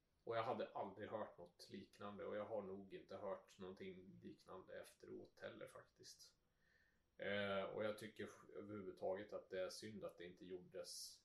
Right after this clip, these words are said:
fler, eh, kassetter av, alltså med den här produktionen och med,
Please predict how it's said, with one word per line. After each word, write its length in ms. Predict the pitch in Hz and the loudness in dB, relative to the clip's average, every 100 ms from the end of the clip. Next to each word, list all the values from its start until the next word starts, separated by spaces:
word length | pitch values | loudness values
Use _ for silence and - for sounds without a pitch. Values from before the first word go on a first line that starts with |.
| _ | _
fler, 560 | - 117 120 - 123 - _ - | -2 4 4 4 -4 -10 _ -14
eh, 440 | - 92 - 92 - - | -10 -6 -6 -6 -8 -8
kassetter 680 | - - - - - - - - _ _ _ _ _ _ _ | -6 -6 -8 -10 -4 -4 -4 -10 _ _ _ _ _ _ _
av, 360 | - 95 87 85 - | 4 6 6 2 -4
alltså 200 | - - | 0 0
med 160 | 95 92 | 0 -2
den 120 | 90 | -2
här 120 | 90 95 | -4 -6
produktionen 760 | - 90 92 - 113 87 82 | -4 -6 -4 -2 -2 -4 -6
och 60 | 95 | -6
med, 360 | 90 90 92 | -6 -6 -6